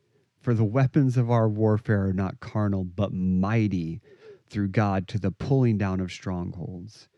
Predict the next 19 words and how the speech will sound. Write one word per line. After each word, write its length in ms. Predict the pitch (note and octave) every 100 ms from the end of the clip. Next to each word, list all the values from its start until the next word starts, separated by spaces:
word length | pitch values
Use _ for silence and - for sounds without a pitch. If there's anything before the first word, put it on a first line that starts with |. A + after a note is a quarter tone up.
| _ _ _ _ _
casting 440 | - E3 D#3+ - D3
down 240 | C3+ C3+
imaginations 760 | B2+ A#2+ A#2+ A#2 A#2 A#2 B2+ A2
and 100 | G#2+
every 220 | A2 G#2+
high 320 | G2 A#2+ A#2+
thing 300 | B2 A2 G#2
that 120 | G2 F#2+
exalted 520 | F#2+ G#2 G#2+ G#2+ F#2+
itself 440 | F#2+ - G2 G2
against 340 | G2 G2+ G2 -
the 80 |
knowledge 360 | G2+ G#2+ A2 F#2+
of 120 | F#2+
God, 340 | G2 F#2 F2+ -
and 260 | G2+ F#2
bringing 640 | F2+ C#3 F#3 F3+ F3+ F3 - _
into 480 | C3 C#3 B2+ - B2+
captivity 1080 | - B2 E2+ - - - D#3+ A#2+ E2+ - -